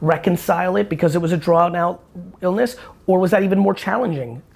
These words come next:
because it was like a cloud for two years? There's just so many circum-, what was your relationship with that person? Of course, like, you know, people have parents and siblings and spouses and children and loved ones,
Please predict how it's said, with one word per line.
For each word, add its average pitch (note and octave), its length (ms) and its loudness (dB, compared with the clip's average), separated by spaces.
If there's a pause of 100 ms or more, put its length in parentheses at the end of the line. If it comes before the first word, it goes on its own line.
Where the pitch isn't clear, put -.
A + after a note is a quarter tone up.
because D3+ 260 -2
it D#3+ 100 0
was D3+ 140 -4
like D#3 140 -2
a D3 240 -4
cloud D#3+ 500 -4
for D3+ 100 -10
two D3+ 200 -8
years? C#3+ 200 -8 (280)
There's G3 140 2
just - 220 -4
so - 300 -2
many A3 180 -2
circum-, - 300 -8 (160)
what D3+ 220 0
was E3 200 0
your G#3 100 4
relationship G3+ 1080 -4 (540)
with D#3+ 160 0
that D3 180 0
person? C3 500 -10 (260)
Of - 120 -10
course, - 460 -2 (380)
like, D3+ 360 -2 (140)
you E3+ 80 -4
know, C#3+ 320 0 (840)
people D#3 260 -2
have D3+ 160 -2
parents D3 420 -6
and C#3+ 100 -10
siblings D#3 520 -2
and C3 180 -8 (280)
spouses D3 540 -4
and C3 140 -6
children D3+ 420 -2
and C#3 140 -4
loved D3+ 160 0
ones, G3 260 -2